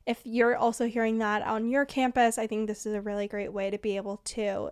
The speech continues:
increase awareness about these resources, because even though you and I are like, "Oh, crisis text line," like, of course that's a resource that's out there. A lot of people aren't aware of these things if they haven't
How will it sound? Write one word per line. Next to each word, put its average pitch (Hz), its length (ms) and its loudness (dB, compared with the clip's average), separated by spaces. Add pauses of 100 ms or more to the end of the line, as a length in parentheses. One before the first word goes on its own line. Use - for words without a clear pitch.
increase 220 540 -2
awareness 220 480 -2
about 277 180 -4
these 277 180 -6
resources, 294 640 -2
because 240 300 -4
even 214 180 -4
though 214 60 0
you 214 180 -2
and 208 80 -2
I 208 80 -2
are 208 100 -2
like, 202 200 -4
"Oh, 370 100 6
crisis 240 360 -2
text 269 260 -2
line," 196 200 -2
like, 190 280 -6
of 269 100 -6
course - 300 0
that's 226 240 2
a 202 60 0
resource 190 400 -4
that's 208 180 -6
out - 180 -4
there. 117 160 -2 (320)
A 294 40 -6
lot 302 180 6
of 311 60 0
people 294 340 0
aren't 254 260 -2
aware 226 300 0
of 254 80 -6
these 208 200 -6
things 185 240 -6
if 208 120 -4
they 226 100 -6
haven't 220 480 -2